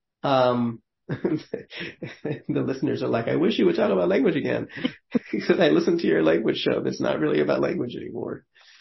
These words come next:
Uh, I'm sorry. I'll get back to it. I have a language person in the next episode, everybody. Relax. Um, but,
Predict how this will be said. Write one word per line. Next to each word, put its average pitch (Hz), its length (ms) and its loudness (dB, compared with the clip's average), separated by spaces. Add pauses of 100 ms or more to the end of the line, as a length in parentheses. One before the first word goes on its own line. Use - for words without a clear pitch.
(240)
Uh, 117 360 4
I'm 202 200 0
sorry. - 520 -2
I'll 156 140 0
get - 160 0
back - 220 -2
to 123 160 -4
it. 123 80 0
I 139 80 4
have 156 160 2
a 151 40 2
language 131 320 -2
person - 220 -4
in 131 80 0
the - 60 -2
next 123 240 -2
episode, - 360 -4
everybody. - 440 -6
Relax. - 440 -6 (480)
Um, 135 540 4 (1300)
but, 131 460 4